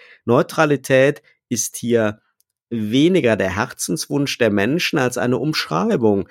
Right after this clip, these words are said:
für einen möglichen Frieden unter Bedingungen, die für die Ukraine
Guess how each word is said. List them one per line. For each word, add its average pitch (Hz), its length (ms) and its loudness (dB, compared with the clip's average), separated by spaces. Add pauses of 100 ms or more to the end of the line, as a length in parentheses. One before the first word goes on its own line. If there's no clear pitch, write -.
(160)
für - 220 -8
einen 101 240 -2
möglichen 131 680 2
Frieden 131 720 -4
unter 107 360 -4
Bedingungen, 208 1000 0 (420)
die 113 140 -4
für 113 200 -2
die 104 120 -2
Ukraine 143 880 0